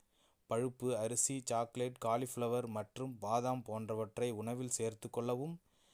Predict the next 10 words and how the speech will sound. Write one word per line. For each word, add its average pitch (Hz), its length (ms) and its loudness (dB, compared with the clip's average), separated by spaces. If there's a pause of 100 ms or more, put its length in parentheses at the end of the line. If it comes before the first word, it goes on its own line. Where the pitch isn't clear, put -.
(240)
காலம் 160 380 8
தவறி 147 380 4
உணவு 127 460 2
உண்பதை 120 340 0
குறைத்து 123 380 -2
கொள்வது 113 540 -2
மிகவும் 123 440 -2
நன்மை 123 320 -4
தரும். 95 380 -4 (720)
பெண்கள் 127 520 0